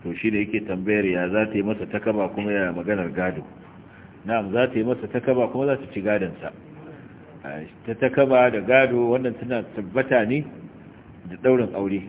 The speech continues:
Da zarar aka yi ɗaurin aure, shi kenan, ko da bata tare ba. In dai mut-, mutum aka ɗaura masa aure da mace, ko ba, ko bata tare ba sai ya rasu,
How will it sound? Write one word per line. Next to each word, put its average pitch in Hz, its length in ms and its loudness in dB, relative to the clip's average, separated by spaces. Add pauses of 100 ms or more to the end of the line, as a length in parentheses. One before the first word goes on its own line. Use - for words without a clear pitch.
Da 92 120 -8
zarar 123 300 4
aka 123 160 -2
yi 113 60 0
ɗaurin 123 200 4
aure, 123 260 4
shi 131 200 -6
kenan, 98 260 -4
ko 151 140 -2
da 131 100 2
bata 98 220 -6
tare 92 320 -4
ba. 73 160 -10 (1160)
In 104 160 -8
dai 127 180 6
mut-, 110 340 -6
mutum 104 380 -6
aka 113 180 -2
ɗaura 123 340 6
masa 110 280 0
aure 110 240 2
da 104 100 0
mace, 90 380 -8
ko 123 180 -2
ba, 120 140 -2 (140)
ko 139 160 2
bata 127 220 0
tare 117 360 4
ba 98 160 -4
sai 110 100 0
ya 113 120 4
rasu, 95 280 -6